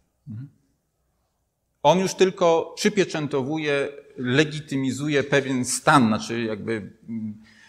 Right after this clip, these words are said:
y, ogłasza, jakby ogłasza, hmm, co się stało w jego życiu. Natomiast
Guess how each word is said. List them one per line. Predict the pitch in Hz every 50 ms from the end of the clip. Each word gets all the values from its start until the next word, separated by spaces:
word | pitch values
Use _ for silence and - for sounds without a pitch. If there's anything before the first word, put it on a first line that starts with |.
| - _ _ _ _ _ - -
y, | 113 107 101 104 104 107 110 107 104 107 - - -
ogłasza, | 175 156 127 147 160 156 147 - - - 101 87 87 - - -
jakby | 117 110 113 139 135 -
ogłasza, | 165 160 139 147 156 147 143 135 - - 107 87 78 - - _ _ _ _ _ _ _ _ _ _ _ _ _ _ _ _ _ _ -
hmm, | 107 127 165 180 - _ _
co | - 175 175
się | 175 170 151
stało | - - - 160 160 151 156 147
w | 127
jego | 135 123 120 127 113
życiu. | 98 95 85 - - - - _ _ _ _ _ _ _ _ _ _ _ _ _ _ _ _ _ _ _ _ _ _ _ _ _
Natomiast | - 127 127 147 165 175 175 170 165 - - - - -